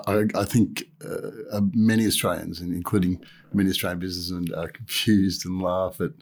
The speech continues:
the, uh, shenanigans that go on with the American politics, but there's still great opportunities there for business people,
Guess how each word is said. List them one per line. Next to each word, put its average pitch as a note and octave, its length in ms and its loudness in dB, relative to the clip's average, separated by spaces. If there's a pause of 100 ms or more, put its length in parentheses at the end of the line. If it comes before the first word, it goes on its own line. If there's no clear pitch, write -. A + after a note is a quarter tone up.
(420)
the, F2+ 560 -2
uh, F#2 40 -10
shenanigans F#2 500 0
that F#2+ 100 -4
go F2 220 -2
on F2+ 160 -2
with F2 120 -4
the F2+ 40 0
American F2 340 -4
politics, - 560 -4
but A#2+ 200 -6
there's A#2 220 -2
still F3+ 340 2
great G2 400 -2
opportunities E2+ 540 -4
there E2+ 140 -4
for F2+ 100 -10
business F2+ 340 -6
people, F2 400 -8